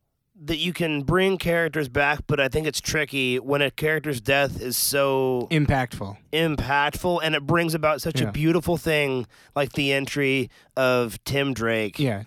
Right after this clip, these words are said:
Speaker 2: Timothy Drake. And it was one of the weirdest moves by comics. The whole give, like, putting out a vote.
Speaker 1: Yeah, it was
Speaker 2: Is
Speaker 1: really cool of them to do something like that. And then, then there's the epilogue with Tim Drake.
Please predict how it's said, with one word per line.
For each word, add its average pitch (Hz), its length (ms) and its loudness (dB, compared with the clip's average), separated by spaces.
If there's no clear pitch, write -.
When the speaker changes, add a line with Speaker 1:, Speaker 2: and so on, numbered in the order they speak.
Speaker 2:
Timothy 117 260 -6
Drake. 107 260 -10
And 214 180 4
it 226 80 6
was 196 420 4
one 175 320 4
of 196 60 4
the 180 100 4
weirdest 147 520 2
moves 135 320 2
by 117 160 -2
comics. - 600 -6
The 143 160 2
whole 185 640 4
give, 143 500 -2
like, 151 220 0
putting 180 280 2
out 165 160 4
a 139 80 0
vote. 120 440 -4
Speaker 1:
Yeah, 147 600 2
it 135 40 2
was 135 180 2
Speaker 2:
Is 135 180 2
Speaker 1:
really 185 240 4
cool 269 320 0
of 202 120 2
them 131 240 2
to 123 100 -2
do 214 160 0
something 180 300 0
like 139 140 0
that. 139 160 0
And 147 80 -2
then, 175 220 2
then 190 120 -2
there's 190 180 0
the 160 180 -2
epilogue 165 480 0
with 147 160 -6
Tim 156 280 -4
Drake. 139 220 -2